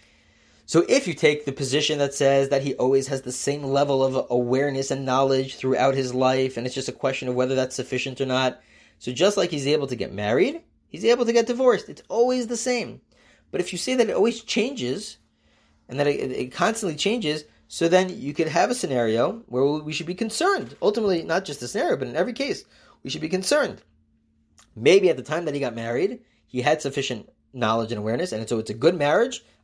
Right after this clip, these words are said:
on a biblical level. And when he's trying to get divorced, on that day, he doesn't have, or on that topic of divorce, he doesn't have sufficient knowledge and awareness, and so therefore he cannot get divorced. Because it changes, we should be concerned that he doesn't have that same level of knowledge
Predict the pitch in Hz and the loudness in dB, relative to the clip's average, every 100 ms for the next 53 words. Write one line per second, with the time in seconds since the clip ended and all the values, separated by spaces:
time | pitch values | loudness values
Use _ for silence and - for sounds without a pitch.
0 | - 160 143 156 151 135 120 104 143 269 | 0 2 4 2 2 0 0 0 -4 -6
1 | _ _ _ _ _ _ 110 120 123 160 | _ _ _ _ _ _ -4 -2 0 0
2 | 180 180 185 208 269 269 254 - _ _ | 2 2 0 6 6 6 2 -12 _ _
3 | 135 175 208 233 226 208 220 285 320 277 | -2 0 2 2 0 0 2 2 2 0
4 | 170 101 101 117 117 113 - 226 - 135 | 0 0 -2 -4 -4 -6 -2 -2 -2 -6
5 | 117 160 240 208 - - _ - 143 220 | -6 2 2 2 -2 -20 _ -2 2 4
6 | 214 185 - 170 175 165 156 156 139 143 | 4 2 -2 -4 -4 -2 0 0 0 -2
7 | 131 123 170 220 - _ _ - 117 139 | -2 -2 -2 -4 -10 _ _ -14 -4 2
8 | 143 160 165 - 185 - 269 294 - - | 4 4 2 -2 -6 -2 4 4 4 2
9 | - 160 135 - - 147 - 247 233 - | 0 0 0 -2 -8 -14 -4 -4 -4 -6
10 | 330 339 285 180 214 - _ - - 143 | -4 -2 2 2 2 -4 _ -20 -10 -8
11 | 156 175 196 196 269 311 247 170 170 156 | -4 -2 -2 -2 2 2 2 2 2 2
12 | 226 220 165 185 202 175 - 196 220 160 | 2 0 0 2 2 0 2 0 2 2
13 | 180 226 185 120 139 226 - | 4 2 2 2 2 0 -4